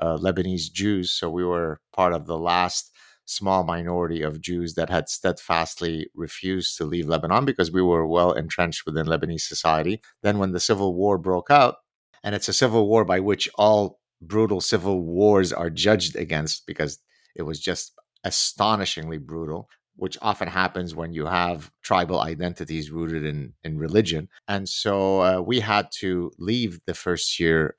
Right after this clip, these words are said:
of the Lebanese Civil War, and luckily we were able to emigrate to Canada. Now, and it certainly informs my existential view on life in that having gone through the horrors of my childhood in Lebanon, I can always contextualize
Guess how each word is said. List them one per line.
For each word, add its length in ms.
of 280
the 100
Lebanese 360
Civil 340
War, 320
and 220
luckily 340
we 80
were 200
able 260
to 180
emigrate 420
to 300
Canada. 520
Now, 220
and 160
it 100
certainly 880
informs 800
my 380
existential 720
view 260
on 160
life 340
in 220
that 280
having 360
gone 280
through 420
the 120
horrors 480
of 280
my 140
childhood 500
in 100
Lebanon, 580
I 140
can 200
always 460
contextualize 1000